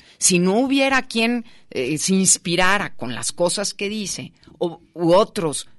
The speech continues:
mini narcisos que también dicen, "Bueno, voy a sacar provecho de este porque depende y yo voy a poder tener en mi escala mis medios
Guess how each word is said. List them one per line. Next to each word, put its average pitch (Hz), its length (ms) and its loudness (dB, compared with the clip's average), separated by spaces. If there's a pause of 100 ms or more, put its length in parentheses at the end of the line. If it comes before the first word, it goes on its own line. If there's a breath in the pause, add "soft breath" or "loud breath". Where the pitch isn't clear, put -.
(140)
mini 185 560 4
narcisos 175 760 -4
que - 120 -8
también 160 760 -4
dicen, 156 400 -6
"Bueno, 143 200 -6
voy 123 160 -6
a 143 60 -4
sacar 160 400 -8
provecho 165 500 -6
de 147 280 -2
este 165 360 -6
porque 139 340 -12
depende 165 760 -4
y 165 160 -14
yo 139 180 -10
voy 143 200 -8
a 127 120 -10
poder 123 300 -16
tener 139 400 -14 (340 soft breath)
en 147 240 -6
mi 139 140 -8
escala 165 640 -4 (300 soft breath)
mis 147 320 -6
medios 165 640 -6